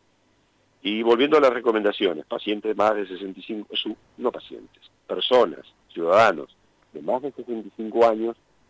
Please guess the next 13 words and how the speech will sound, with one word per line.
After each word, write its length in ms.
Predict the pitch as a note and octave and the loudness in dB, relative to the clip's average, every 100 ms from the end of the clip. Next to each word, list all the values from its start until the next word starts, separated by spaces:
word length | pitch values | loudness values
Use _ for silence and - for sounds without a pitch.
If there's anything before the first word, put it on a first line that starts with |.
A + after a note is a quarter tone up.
| _ _ - | _ _ -8
evitar, 540 | G#2+ G2 - A2+ A2+ A2+ - _ _ _ _ | -8 -4 2 4 4 -2 -12 _ _ _ _
eh, 200 | F#2+ - | -6 -4
participar 720 | G#2 G2 - - G2+ A2 G#2 G#2 A2+ _ _ | -4 -4 -8 -14 0 4 6 4 -4 _ _
de 140 | F#2 | -6
reuniones. 540 | E2+ F#2 G#2+ A#2+ E2+ C#2+ _ _ _ _ _ | -4 -4 0 2 0 -6 _ _ _ _ _
Yo 220 | - G2 | -2 0
me 100 | A2 | 2
tengo 260 | G#2+ A2+ A2+ | 0 -2 -2
que 100 | A#2 | -2
excluir, 640 | G#2+ - A#2 A2+ A2+ A2 - _ _ _ _ - | -6 -4 -4 -2 -4 -8 -16 _ _ _ _ -8
lamentablemente 760 | F#2+ F2+ E2+ - A#2+ G2 G2+ | -6 -6 -8 -8 -6 -4 -4
para 240 | F2 G2+ G#2+ | 0 0 2
mí, 220 | G#2+ | -2